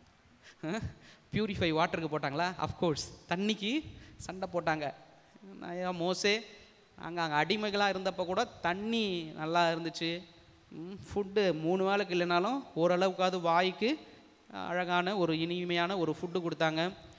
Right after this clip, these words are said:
இப்படி ஃபுட்டு இல்லாம, தண்ணி இல்லாம, திருப்பியும் கொடுத்ததையே நீங்க கொடுத்துட்டு என்ன அழைச்சிட்டு போறீங்களே?" அப்படின்னு சொல்லிட்டு மோசேவுக்கு எதிராகவும் இறைவனுக்கு எதிராகவுமே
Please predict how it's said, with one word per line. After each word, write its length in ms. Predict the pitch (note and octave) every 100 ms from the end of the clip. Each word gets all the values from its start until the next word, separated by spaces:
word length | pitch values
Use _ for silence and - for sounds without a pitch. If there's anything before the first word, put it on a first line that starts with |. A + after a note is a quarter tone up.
| - -
இப்படி 520 | D#3 E3+ E3+ A3 A#3 - - _ - - _ -
ஃபுட்டு 200 | F#3 F#3
இல்லாம, 400 | G3+ F#3+ F3+ F3
தண்ணி 340 | F3 D#3+ F#3 G3+
இல்லாம, 460 | F3 E3+ F3 E3+
திருப்பியும் 580 | F#3 - - G3 F#3 G3
கொடுத்ததையே 480 | F#3+ F#3+ F#3+ F#3 G3
நீங்க 160 | F#3+ E3+
கொடுத்துட்டு 360 | E3+ D#3+ F3+
என்ன 280 | E3+ E3 D#3+
அழைச்சிட்டு 260 | E3+ - D#3
போறீங்களே?" 320 | D#3+ D#3 E3
அப்படின்னு 180 | D#3+ F3
சொல்லிட்டு 500 | E3+ F#3 F3 A3 E4+ - - - - - D3+
மோசேவுக்கு 680 | D#3+ A#3 B3 - A#3+ A3+ -
எதிராகவும் 800 | F#3 F3 F3 D#3 D#3+ D#3 B3+ - - - - _ _ _ _ _ _ _ _ _ _ _ _ _ _ _ _ _ _ _ _ _ _
இறைவனுக்கு 720 | - D#3+ A#3 A#3+ A3 G3 F3+
எதிராகவுமே 840 | E3+ E3 D3 C#3+ C#3 D3+ E3 B3+